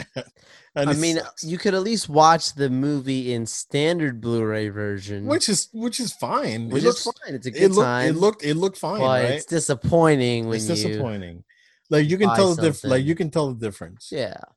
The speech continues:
Speaker 1: Yeah, like, you can tell the, the, like, I was watching it again, like, uh, immediately put the, the regular Blu-ray after the four K,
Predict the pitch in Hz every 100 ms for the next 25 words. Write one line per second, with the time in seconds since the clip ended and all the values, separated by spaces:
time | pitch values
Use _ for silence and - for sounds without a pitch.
0 | _ 101 90 92 107 127 131 156 165 160
1 | 135 120 110 113 110 110 107 92 _ _
2 | _ _ _ _ 120 120 127 131 123 135
3 | 127 - 139 131 120 120 120 117 104 -
4 | 113 117 113 113 131 117 120 123 117 -
5 | 110 107 113 107 104 101 101 120 113 123
6 | 131 127 117 117 131 120 139 135 170 156